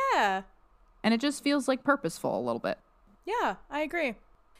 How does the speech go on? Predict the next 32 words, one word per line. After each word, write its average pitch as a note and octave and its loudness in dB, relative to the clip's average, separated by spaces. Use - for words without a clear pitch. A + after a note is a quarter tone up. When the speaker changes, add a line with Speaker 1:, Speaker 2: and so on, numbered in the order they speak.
Speaker 2:
I - -16
can't B3 2
believe A#3 4
I'm G3 4
about F3 2
to F#3 0
agree E3+ 2
with E3 0
the E3 -6
strange E3 -2
child. D#3+ 0
Speaker 1:
But G3+ -8
yeah. B3 2
Speaker 2:
Is - -8
that G3 -2
what G3 0
she A3+ -2
says? A3 0
Speaker 1:
Evil A3+ -2
Russians. A3+ -2
<laughs> E4 -10
Speaker 2:
<laughs> - 4
That's A#3+ 0
what E4+ 2
she C4 2
says, A#3 -4
Speaker 1:
Yeah. C4+ 8
Speaker 2:
right? G#3+ 4
Speaker 1:
A B3 0
drunken, F4+ 2
grumpy D#4+ 4
Hopper C#4 2